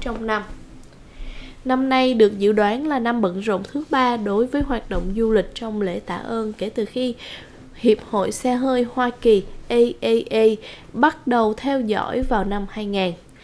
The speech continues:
Mưa lớn và dông bão ở miền Nam và tuyết ở Tây Bắc Thái Bình Dương đã góp phần gây ra một số vấn đề về du lịch sau lễ tạ ơn,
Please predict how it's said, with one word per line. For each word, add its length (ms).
Mưa 260
lớn 420
và 320
dông 200
bão 260
ở 160
miền 260
Nam 340
và 300
tuyết 240
ở 200
Tây 200
Bắc 280
Thái 220
Bình 260
Dương 240
đã 120
góp 260
phần 400
gây 240
ra 300
một 200
số 200
vấn 260
đề 220
về 280
du 140
lịch 180
sau 300
lễ 200
tạ 160
ơn, 320